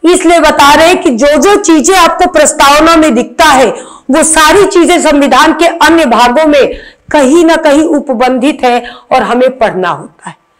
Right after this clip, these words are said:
हमें पढ़ना होता है। क्लियर हुआ राजनीतिक न्याय?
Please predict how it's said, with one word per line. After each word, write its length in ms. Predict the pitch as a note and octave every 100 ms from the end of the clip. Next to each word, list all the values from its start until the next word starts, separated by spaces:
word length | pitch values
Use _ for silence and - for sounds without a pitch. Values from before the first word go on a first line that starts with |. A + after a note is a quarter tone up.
| _ _ -
हमें 540 | C#4+ B3+ D4 G4 -
पढ़ना 580 | - - - B3 A#3+ G#3+
होता 380 | D#3 D#3+ - F3+
है। 200 | - - _ _
क्लियर 300 | C4+ C4+ D4+
हुआ 160 | C#4+ D4+
राजनीतिक 580 | C#4+ C#4 C#4+ D4 D4 B3
न्याय? 480 | C#4+ C#4+ - -